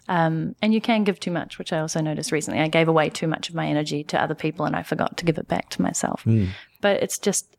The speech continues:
Speaker 1: it's like warms my soul. I can't describe it. And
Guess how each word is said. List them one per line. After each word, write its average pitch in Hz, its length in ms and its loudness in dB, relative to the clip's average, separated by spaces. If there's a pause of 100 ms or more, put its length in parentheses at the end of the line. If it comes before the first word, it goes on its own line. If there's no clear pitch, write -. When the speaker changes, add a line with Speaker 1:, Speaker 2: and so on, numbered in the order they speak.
Speaker 1:
it's - 220 -4
like 180 280 2
warms 180 600 2 (120)
my 165 160 0
soul. 131 340 -4 (200)
I - 80 -14
can't - 240 -6
describe - 380 -4
it. - 220 -6
And 180 240 0